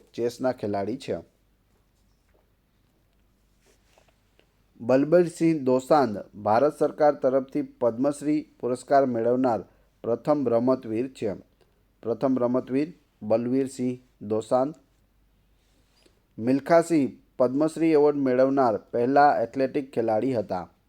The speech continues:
તો એ પણ યાદ રાખજો, મિલ્ખાસિંહ પદ્મશ્રી એવોર્ડ મેળવનાર પ્રથમ એથ્લેટિક. ભારતનાટ્યમ માટે પ્રખ્યાત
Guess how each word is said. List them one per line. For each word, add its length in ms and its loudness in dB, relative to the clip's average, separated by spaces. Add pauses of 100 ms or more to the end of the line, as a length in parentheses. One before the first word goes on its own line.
(400)
તો 120 -8
એ 80 -2
પણ 220 -6
યાદ 280 -2
રાખજો, 340 -4
મિલ્ખાસિંહ 600 -4 (1040)
પદ્મશ્રી 460 -2
એવોર્ડ 220 0
મેળવનાર 520 0
પ્રથમ 520 -4
એથ્લેટિક. 520 -4 (1400)
ભારતનાટ્યમ 920 2
માટે 280 0
પ્રખ્યાત 600 2